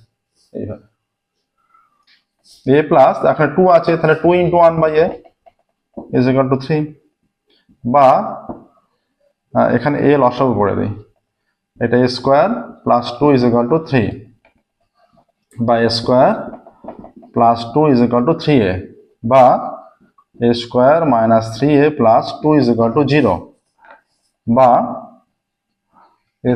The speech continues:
স্কয়ার মাইনাস টু প্লাস ওয়ান এ প্লাস টু ইজ ইকুয়াল টু জিরো, বা এ স্কয়ার মাইনাস টু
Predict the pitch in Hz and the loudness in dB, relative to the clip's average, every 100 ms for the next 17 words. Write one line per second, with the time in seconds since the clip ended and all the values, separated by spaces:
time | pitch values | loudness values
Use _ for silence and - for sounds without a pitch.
0 | 123 - 147 156 156 131 117 165 - - | -4 0 2 4 2 2 2 0 -2 -10
1 | - _ _ _ - 147 147 147 139 139 | -18 _ _ _ -2 0 2 2 2 2
2 | 131 120 110 165 170 - - - _ _ | 2 4 2 0 -2 -10 -20 -20 _ _
3 | - 120 120 120 - 156 135 131 127 135 | -6 0 2 0 -2 0 0 0 0 0
4 | 135 139 113 92 - _ _ _ _ _ | 0 2 0 -2 -10 _ _ _ _ _
5 | _ _ _ _ _ - 120 120 117 120 | _ _ _ _ _ -8 0 2 2 0
6 | 120 - 135 143 151 143 117 117 113 117 | -4 -2 2 2 2 0 0 2 0 -2
7 | 113 | -2